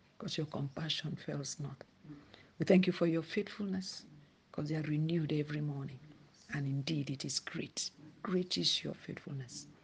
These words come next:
We come as your own. And thank you for the invitation to come boldly. So we come boldly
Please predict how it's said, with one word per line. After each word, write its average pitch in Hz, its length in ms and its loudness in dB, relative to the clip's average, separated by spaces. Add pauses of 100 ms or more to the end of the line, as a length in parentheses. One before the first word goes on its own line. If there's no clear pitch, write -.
(320)
We 156 120 2
come 180 260 6
as 151 240 4
your 151 180 0
own. 147 300 2 (760)
And 147 220 4
thank 175 240 6
you 175 60 4
for 165 140 2
the 151 100 2
invitation 151 600 2
to 147 120 -4
come 156 260 -2
boldly. 143 420 -4 (360)
So - 140 4
we 208 140 6
come 233 300 4
boldly 190 500 2